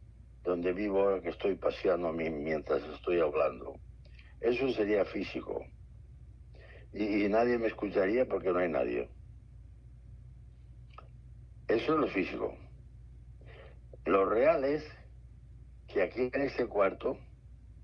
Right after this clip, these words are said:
sale mi voz por el aparato electrónico y lo escuchan miles de ustedes. Qué maravilla, ¿no? Ahora,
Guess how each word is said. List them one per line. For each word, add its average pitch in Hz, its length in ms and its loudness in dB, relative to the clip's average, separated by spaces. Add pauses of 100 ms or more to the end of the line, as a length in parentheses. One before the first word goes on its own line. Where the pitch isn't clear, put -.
(720)
sale 120 280 4
mi 120 140 0
voz 113 280 0 (460)
por 85 140 -2
el 82 120 2
aparato 90 480 4
electrónico 85 680 0 (760)
y 104 120 2
lo 98 120 4
escuchan 113 640 2
miles 110 300 2
de 76 80 -4
ustedes. - 480 -2 (1800)
Qué 82 160 -2
maravilla, - 560 -2
¿no? - 220 -8 (1300)
Ahora, 139 420 4